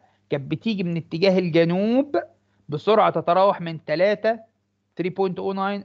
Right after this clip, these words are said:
لغاية five point fourteen. أنا كده مثلت الداتا بتاعتي بالشكل دوت، وأقدر آخد بقى العكس. أنا ليه بعمله بالشكل ده؟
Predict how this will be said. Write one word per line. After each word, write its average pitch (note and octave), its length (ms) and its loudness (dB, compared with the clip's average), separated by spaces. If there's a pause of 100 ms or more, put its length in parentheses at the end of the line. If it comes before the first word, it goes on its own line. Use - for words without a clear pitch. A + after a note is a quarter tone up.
لغاية E3 400 0 (400)
five D#3 140 2
point D3 260 -10 (100)
fourteen. B2 240 -16 (1080)
أنا F#3+ 120 0
كده G3+ 240 2
مثلت F#3 520 -4
الداتا F3 340 0
بتاعتي E3+ 320 -4
بالشكل C#3 400 -8
دوت، G#2+ 280 -14 (100)
وأقدر F#3+ 540 2
آخد G3+ 460 -4
بقى D#3+ 340 -6
العكس. D#3+ 320 -4
أنا D3+ 180 -4
ليه G#3+ 100 2
بعمله G3+ 280 -2
بالشكل E3 360 -8
ده؟ C#3+ 120 -4